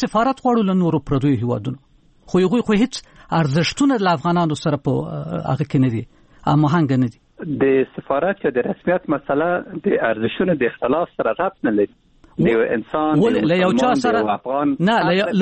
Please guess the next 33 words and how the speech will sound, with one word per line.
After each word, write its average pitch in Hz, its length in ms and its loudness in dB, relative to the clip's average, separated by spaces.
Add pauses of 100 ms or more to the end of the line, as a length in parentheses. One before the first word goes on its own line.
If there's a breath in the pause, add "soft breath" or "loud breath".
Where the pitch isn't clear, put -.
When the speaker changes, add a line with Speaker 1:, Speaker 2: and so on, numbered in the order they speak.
(200)
Speaker 1:
له، 202 80 4
Speaker 2:
د 185 240 -2
Speaker 1:
له، 208 80 2
Speaker 2:
سره 190 160 0
ډیپلوماټیک 165 540 -2
رابط 143 260 0
ولري. 135 320 0 (320)
دا 185 160 2
خو 190 60 2
حقوقي 190 380 0
مسله 185 320 0
ده، 220 80 4
Speaker 1:
نه، 240 80 2
Speaker 2:
دا 185 120 2
Speaker 1:
له - 0 -
Speaker 2:
مسله 196 260 2
Speaker 1:
اسرائیل 214 320 2
Speaker 2:
خو - 120 -6
Speaker 1:
سره، 254 120 0
Speaker 2:
د 214 60 -4
Speaker 1:
نه، 226 120 2
Speaker 2:
بین 208 140 2
Speaker 1:
اسرائیل 262 260 2
Speaker 2:
المللي 330 120 0
Speaker 1:
ښه 285 40 2
Speaker 2:
حقوق 262 120 2
Speaker 1:
مثال 196 260 0
هم 165 60 0
Speaker 2:
مسله 147 100 0
ده. 131 60 0
Speaker 1:
ورکو. - 180 -6 (460 soft breath)
ډېر 254 140 4
ښه - 80 2